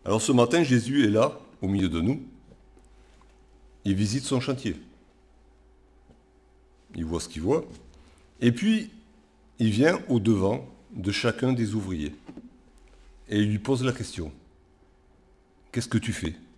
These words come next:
aujourd'hui sur mon chantier ? Pourquoi est-ce que tu es venu ?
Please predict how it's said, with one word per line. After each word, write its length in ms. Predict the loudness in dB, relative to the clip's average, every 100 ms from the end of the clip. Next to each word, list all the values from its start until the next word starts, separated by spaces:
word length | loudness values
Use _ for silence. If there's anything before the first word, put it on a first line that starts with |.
| _ _ _ _ _ _ -4
aujourd'hui 520 | -2 0 -2 -4 -8 -10 -20 -20 -20
sur 180 | -10 -4
mon 120 | -2
chantier ? 320 | -4 -6 -14 -18 -20 _ _ _ _ _ _ _ _ _ _ _ _ _ _ _ _ _ _ _ _ _ -20 _ _ -20 _ _
Pourquoi 500 | -2 0 2 2 2 0
est-ce 140 | -2
que 100 | -2
tu 160 | 0 2
es 40 |
venu ? 280 | 2 0 -2